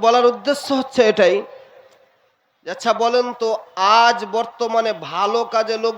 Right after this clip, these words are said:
বেশি না খারাপ কাজে লোক বেশি বলেন তো? আপনাদেরকে ভয় লাগছে তো আমি মায়েকে বলছি, তো ভয় তো আমাকে আগে লাগার কথা ছিল, আমি তো ইমাম, ভয় তো আমার আগে লাগার কথা। আপনারা কেন ভয় করছেন জি? ভালো কাজে লোক বেশি হচ্ছে না খারাপ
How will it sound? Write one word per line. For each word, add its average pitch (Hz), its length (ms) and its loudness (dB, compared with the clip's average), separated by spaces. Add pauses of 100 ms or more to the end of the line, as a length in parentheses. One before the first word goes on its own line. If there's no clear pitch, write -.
বেশি 226 240 -4
না 214 100 -2
খারাপ 214 380 -4
কাজে 208 200 -2
লোক 208 140 -4
বেশি 196 260 -8
বলেন 196 300 -4
তো? 202 140 -10 (1800)
আপনাদেরকে 202 380 -10
ভয় 202 280 -2
লাগছে 226 400 -2
তো 220 120 -2
আমি 220 140 -2
মায়েকে 226 440 0
বলছি, 220 300 -6
তো 202 120 -2
ভয় 208 180 2
তো 214 100 0
আমাকে 226 360 2
আগে 214 260 2
লাগার 233 260 2
কথা 233 240 0
ছিল, 185 300 2 (880)
আমি 196 180 -4
তো 226 120 0
ইমাম, 233 540 2
ভয় 220 200 4
তো 220 120 0
আমার 226 280 4
আগে 226 220 2
লাগার 226 280 2
কথা। 202 260 0
আপনারা 226 280 -2
কেন 226 220 -4
ভয় 220 160 2
করছেন 208 320 -2
জি? 123 200 -10 (1500)
ভালো 190 360 -2
কাজে 233 300 0
লোক 240 160 4
বেশি 233 380 0
হচ্ছে 240 260 2
না 233 100 4
খারাপ 226 260 2